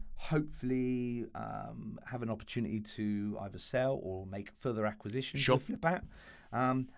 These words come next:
Speaker 1: and that's consuming my time at the moment. And I'm always keeping my eyes open for other ideas and opportunities. I'd like to do more, um, business mentoring, coaching, um, and meet other people that can coach me and give me ideas. And that, that's, that's, keep learning.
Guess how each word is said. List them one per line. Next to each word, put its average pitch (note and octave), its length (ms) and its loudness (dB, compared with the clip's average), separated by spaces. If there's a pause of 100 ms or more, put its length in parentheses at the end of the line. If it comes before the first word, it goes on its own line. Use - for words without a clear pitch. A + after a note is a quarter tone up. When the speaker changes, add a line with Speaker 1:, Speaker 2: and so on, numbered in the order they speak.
(100)
Speaker 1:
and C3+ 100 0
that's C#3+ 220 2
consuming C#3+ 380 0
my C#3+ 100 0
time D3 260 0
at - 60 -4
the B2 60 -2
moment. C#3+ 360 0
And G#2+ 100 0
I'm A2 200 0
always C#3 340 2
keeping A2 260 -4
my G#2+ 160 2
eyes G#2 80 2
open G#2+ 300 0
for G#2+ 160 -4
other G#2 180 0
ideas G#2+ 460 -2
and G#2 80 0
opportunities. G#2+ 800 -2
I'd G2 120 -2
like G#2+ 200 2
to - 100 -20
do G#2 320 0 (260)
more, A2+ 480 0 (360)
um, F#2+ 220 -4
business A2 340 0
mentoring, B2 560 -2
coaching, C3 500 0 (240)
um, B2 260 -2 (240)
and F3+ 160 2
meet F3 220 2
other D#3 220 0
people E3 380 0
that D3+ 260 -2
can D#3 220 2
coach - 340 0
me C#3 240 0
and F2+ 100 -6
give B2 160 0
me D#3 140 0
ideas. F2 420 -4
And A#2 140 0
that, - 120 -8
that's, - 380 -8
that's, - 240 -4 (220)
keep - 180 0
learning. C#3 240 -2